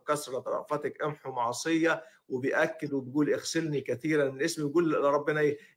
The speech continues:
"إليك وحدك أخطأت والشر قدام عينيك صنعت". يعني هنا ما جالهوش تحليل كنبي للزنا، لكن كان في عقاب وكان في توبة وكان في رجوع.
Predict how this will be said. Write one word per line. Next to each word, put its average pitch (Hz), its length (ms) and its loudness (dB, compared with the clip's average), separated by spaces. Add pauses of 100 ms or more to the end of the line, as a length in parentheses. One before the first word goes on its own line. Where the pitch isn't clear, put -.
"إليك 175 380 2
وحدك - 580 0
أخطأت - 560 -2
والشر 139 720 0 (120)
قدام 135 500 2
عينيك 143 720 0 (240)
صنعت". 139 560 0
يعني 117 320 -2
هنا 147 240 0 (220)
ما 123 160 -2
جالهوش 131 540 0
تحليل 151 480 0 (100)
كنبي 143 380 0
للزنا، 165 560 0 (240)
لكن 143 380 0
كان 127 200 -6
في 160 240 -2
عقاب 147 540 0
وكان 123 280 -4
في 156 280 -4
توبة 160 460 2
وكان 131 340 0
في 151 260 -2
رجوع. 151 560 2